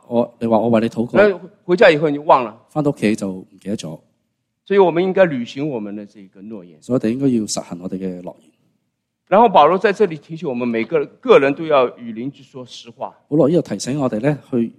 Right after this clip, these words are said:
Speaker 1: 各人與鄰舍說實話。
Speaker 2: 說實話並不是只是說不要撒謊。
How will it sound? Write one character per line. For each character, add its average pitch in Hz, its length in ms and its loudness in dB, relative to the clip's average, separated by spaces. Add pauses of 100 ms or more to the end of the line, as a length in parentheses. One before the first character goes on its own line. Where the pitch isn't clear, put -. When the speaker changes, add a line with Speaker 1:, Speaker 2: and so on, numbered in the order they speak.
(180)
Speaker 1:
各 127 180 4
人 92 200 -10
與 107 140 -2
鄰 87 240 -2
舍 - 200 0
說 - 20 4
實 - 0 -
話。 - 60 0
Speaker 2:
說 247 120 2
實 - 20 -2
話 247 200 8 (120)
並 233 120 -6
不 175 120 -10
是 160 140 -18
只 - 140 -20
是 156 160 -18
說 147 240 -4
不 147 160 -10
要 151 120 2
撒 143 220 0
謊。 92 180 -12